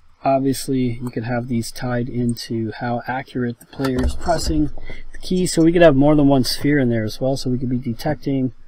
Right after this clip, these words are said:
um, how close the player is to the center of the bullseye, and then we could be firing off different things here.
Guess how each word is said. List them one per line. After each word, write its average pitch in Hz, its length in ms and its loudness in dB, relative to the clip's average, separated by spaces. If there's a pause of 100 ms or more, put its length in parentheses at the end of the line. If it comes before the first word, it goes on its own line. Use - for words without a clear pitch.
(480)
um, 113 580 -4 (600)
how 143 220 -2
close - 680 -4 (540)
the 127 60 -18
player 123 320 -2
is 127 240 -4
to - 160 -14
the 113 100 -6
center 143 560 -2
of 123 360 -4
the 107 60 -12
bullseye, 135 540 -4
and 117 220 -4
then 113 100 -2
we 120 60 -2
could 117 160 -10
be 117 80 -8
firing 113 500 -6
off 110 240 -10
different 113 360 -12
things 110 240 -6
here. 135 240 -6